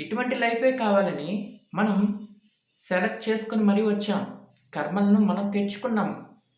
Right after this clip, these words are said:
మనం కర్మలను తెచ్చుకున్నాం మనతో పాటు. ఇటువంటి బాడీతో, ఈ బాడీతో మనం క్లీన్ చేసుకోవడానికి కర్మలను తెచ్చుకున్నాం. అయితే కర్మలను అయితే తెచ్చుకున్నాం. చాలింకా. ఎలా మనం క్లీన్ చేసుకోవాలి?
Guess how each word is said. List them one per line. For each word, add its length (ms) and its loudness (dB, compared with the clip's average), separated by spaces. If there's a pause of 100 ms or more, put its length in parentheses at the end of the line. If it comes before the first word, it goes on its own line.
(360)
మనం 180 -2
కర్మలను 540 2
తెచ్చుకున్నాం 500 0
మనతో 240 -6
పాటు. 320 -6 (840)
ఇటువంటి 340 -2
బాడీతో, 880 -2
ఈ 100 0
బాడీతో 480 2
మనం 260 2
క్లీన్ 300 -4
చేసుకోవడానికి 540 -4
కర్మలను 460 -2
తెచ్చుకున్నాం. 640 -6 (720)
అయితే 640 -4 (880)
కర్మలను 360 -4
అయితే 260 -4
తెచ్చుకున్నాం. 600 -8 (880)
చాలింకా. 540 -4 (300)
ఎలా 320 0
మనం 280 0
క్లీన్ 300 -2
చేసుకోవాలి? 600 -6